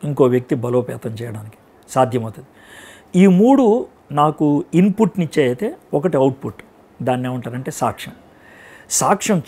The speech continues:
చాలా ఉపయోగపడుతుంది మనకి. ఎలాగంటే, ఒకవేళ పది మంది ముందు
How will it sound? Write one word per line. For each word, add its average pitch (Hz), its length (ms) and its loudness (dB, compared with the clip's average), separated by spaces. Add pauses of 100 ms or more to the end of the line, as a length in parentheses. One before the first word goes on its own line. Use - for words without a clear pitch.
చాలా 160 200 2
ఉపయోగపడుతుంది 123 600 0
మనకి. 110 320 -8 (320)
ఎలాగంటే, 139 680 0 (480)
ఒకవేళ 165 340 2
పది 147 300 2
మంది 160 240 0
ముందు 151 400 -4